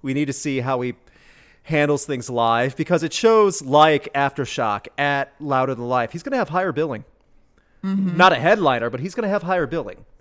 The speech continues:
Speaker 1: And it's gonna be very interesting to see his name leading up to someone bigger, or, like, if he's, like, between them and a heavier band, and pe-, like, all the heavy music fans have to wait through Machine Gun Kelly.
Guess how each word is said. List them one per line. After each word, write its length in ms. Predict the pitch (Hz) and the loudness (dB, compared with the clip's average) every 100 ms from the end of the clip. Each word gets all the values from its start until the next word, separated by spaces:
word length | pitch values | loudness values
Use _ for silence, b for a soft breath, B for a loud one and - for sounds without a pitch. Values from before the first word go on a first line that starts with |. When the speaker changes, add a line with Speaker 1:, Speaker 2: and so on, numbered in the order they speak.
| - _ _ _ _ _ _ _ _ _ _ _ _ _ _ _ - | -20 _ _ _ _ _ _ _ _ _ _ _ _ _ _ _ -2
Speaker 1:
And 200 | 147 147 | 0 2
it's 100 | - | 0
gonna 120 | 202 | 0
be 100 | 190 | 2
very 260 | 175 185 180 | 2 2 2
interesting 340 | 175 165 175 | -4 -6 -8
to 60 | 147 | -8
see 340 | - 196 180 | -6 -4 -2
his 260 | 143 175 135 | 0 0 0
name 540 | 151 165 151 123 117 - b b - | 0 2 0 -2 -6 -12 b b -8
leading 360 | 135 160 156 | 0 0 2
up 160 | 147 143 | 0 0
to 220 | - 147 | -4 -6
someone 380 | 127 165 139 127 | -4 -2 0 -2
bigger, 500 | 104 143 131 110 98 | 0 0 0 -2 -2
or, 180 | 127 143 | -2 2
like, 280 | 135 123 - | 2 0 -2
if 160 | 165 | -8
he's, 560 | - 175 160 147 135 - b b b b b - | -6 -4 -2 -2 -4 -10 b b b b b -8
like, 320 | 160 156 135 | 2 4 4
between 680 | 160 - 170 160 151 139 135 - | 0 -6 -2 -2 0 -4 -6 -10
them 460 | 143 143 147 143 139 | -4 2 2 2 0
and 120 | 139 123 | -2 -2
a 60 | |
heavier 360 | 117 156 156 135 | 0 0 0 -2
band, 480 | 110 131 135 123 110 | 0 0 0 -2 -4
and 200 | 110 117 | -8 -6
pe-, 120 | 147 | -6
like, 200 | - 139 | -4 -2
all 160 | 147 143 | 0 2
the 140 | 139 | 2
heavy 240 | 135 139 131 | 0 -2 -2
music 320 | 127 127 131 | -4 -6 -6
fans 320 | 127 113 110 | -4 -4 -4
have 160 | 143 131 | -6 -6
to 80 | 131 | -4
wait 260 | 123 123 | -4 -4
through 120 | - 131 | -6 -10
Machine 340 | 117 147 120 | -8 -8 -8
Gun 220 | 117 104 | -8 -8
Kelly. 400 | 127 113 90 104 | -8 -8 -10 -18